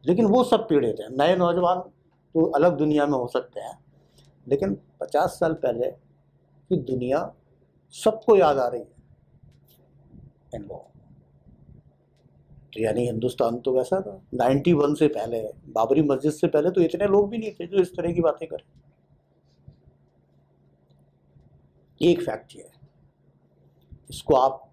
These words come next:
कितना ही नीचे तक देख सकते हो, इंटीरियर गांव में जा सकते हो, फैला सकते हो, लोगों को दिखा सकते हो, सब देख सकते हो।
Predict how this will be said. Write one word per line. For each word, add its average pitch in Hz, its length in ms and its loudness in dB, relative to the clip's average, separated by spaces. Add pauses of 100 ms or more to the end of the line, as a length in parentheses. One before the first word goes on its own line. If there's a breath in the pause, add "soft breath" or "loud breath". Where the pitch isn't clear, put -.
कितना 139 240 0
ही 151 100 2
नीचे 131 300 0
तक 143 220 -4 (260)
देख 131 160 2
सकते - 340 -6
हो, 87 200 -6 (100)
इंटीरियर 127 420 0
गांव 120 220 0
में 131 100 -4
जा 127 140 0
सकते - 280 -6
हो, 165 80 0
फैला 120 280 -2
सकते - 280 -8
हो, 170 80 0
लोगों 123 220 0
को 123 100 -2
दिखा 113 260 -4
सकते - 320 -12
हो, 160 140 -8 (600)
सब - 200 -10
देख - 160 -20
सकते - 320 -20
हो। - 360 -20